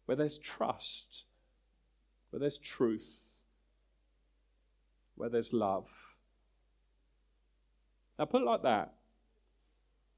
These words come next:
do you begin to see why appointing elders is not a casual thing?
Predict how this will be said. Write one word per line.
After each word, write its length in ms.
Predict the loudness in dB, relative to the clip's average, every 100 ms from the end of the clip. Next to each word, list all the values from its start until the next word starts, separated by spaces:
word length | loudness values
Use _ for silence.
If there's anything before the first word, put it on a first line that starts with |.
| _ _
do 80 | -8
you 20 |
begin 180 | -2 0
to 80 | 0
see 240 | 4 4 4
why 520 | 4 4 6 4 -2 -12 _ _ _ _
appointing 580 | -6 0 0 2 -2 -6 0
elders 1000 | 2 4 2 -2 -2 -4 -4 -4 -6 -10 _ _ _ _ _ _ _ _ _
is 260 | -2 -2 -4
not 360 | -4 0 0 0
a 60 |
casual 520 | -2 -2 -2 -2 -4
thing? 520 | -4 -8 -8 -8 -16